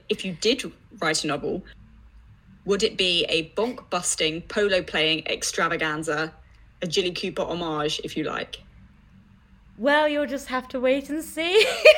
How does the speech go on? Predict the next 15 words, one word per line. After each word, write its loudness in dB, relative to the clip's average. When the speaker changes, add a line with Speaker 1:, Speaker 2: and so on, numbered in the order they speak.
Speaker 2:
Um, -4
oh, 6
it's 0
so, 0
it's 0
so 0
irresistible. -4
It's -10
so -6
irresistible -6
to -20
write -6
about -8
that, -12
those, -10